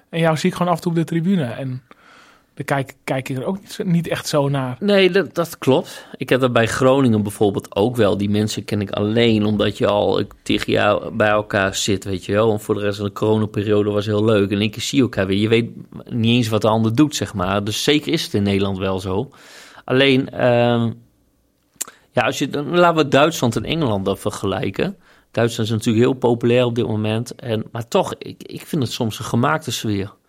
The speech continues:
Speaker 2: Omdat je maar, eh, eh, de spandoeken en de vlaggen. En ik, het is mooi dat het er is, hoor. Zeker ook bij Groningen, want anders wordt het wel een hele saaie bende.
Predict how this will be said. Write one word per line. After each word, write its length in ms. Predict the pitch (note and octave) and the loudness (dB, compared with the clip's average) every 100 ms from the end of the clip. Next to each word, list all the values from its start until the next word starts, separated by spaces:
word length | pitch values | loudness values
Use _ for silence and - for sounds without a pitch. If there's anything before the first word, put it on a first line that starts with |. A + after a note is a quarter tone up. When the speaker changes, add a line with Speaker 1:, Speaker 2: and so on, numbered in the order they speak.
| _ _ _ _ | _ _ _ _
Speaker 2:
Omdat 340 | A2+ A2 G#2 - | -2 0 0 0
je 80 | |
maar, 280 | G#2+ G#2 G#2 | 0 0 0
eh, 840 | - G#2 G#2+ G#2+ A2 G#2 G#2+ G#2+ A2 | -2 0 2 0 -2 -4 -2 0 0
eh, 80 | A2 | -2
de 80 | A2 | -6
spandoeken 540 | - A2+ A2+ G#2+ A2+ | -4 -2 0 -2 -2
en 60 | G#2+ | -4
de 60 | |
vlaggen. 380 | G#2 A2+ G#2+ - | -2 -2 -2 -2
En 200 | A#2 A#2 | -2 -4
ik, 180 | - - _ | -6 -14 _
het 120 | - | -8
is 120 | G#2 - | -8 -4
mooi 280 | B2+ C3+ D3+ | 0 2 4
dat 100 | C#3+ | 2
het 80 | - | 2
er 80 | |
is, 160 | C#3+ A2 | 2 2
hoor. 160 | A2+ B2 | 2 0
Zeker 360 | - C3+ B2+ | 0 0 2
ook 80 | B2+ | 2
bij 100 | A#2+ | 0
Groningen, 440 | - B2 B2 G#2 | 2 2 2 2
want 100 | A2 | 0
anders 180 | A2+ A#2 | 0 0
wordt 140 | A#2 A2+ | 0 2
het 100 | A2 | 2
wel 80 | |
een 60 | A#2+ | 2
hele 100 | B2+ | 2
saaie 280 | - F#3 A#2+ | 2 0 0
bende. 340 | G2 G2+ A#2+ | -2 -2 -2